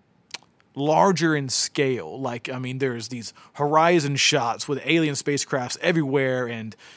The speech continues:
you know, shooting missiles through the air. And, like, I don't know, it's just a lot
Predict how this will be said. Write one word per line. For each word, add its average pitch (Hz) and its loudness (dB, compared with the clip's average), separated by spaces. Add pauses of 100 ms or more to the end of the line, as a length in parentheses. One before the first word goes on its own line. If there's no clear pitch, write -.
(140)
you 156 -6
know, 117 -6
shooting 165 0
missiles 165 2
through 160 -2
the 139 0
air. 131 0
And, 139 -8
like, 165 -4
I 175 2
don't 233 8
know, 220 8
it's 160 4
just 208 0
a 156 -4
lot 165 2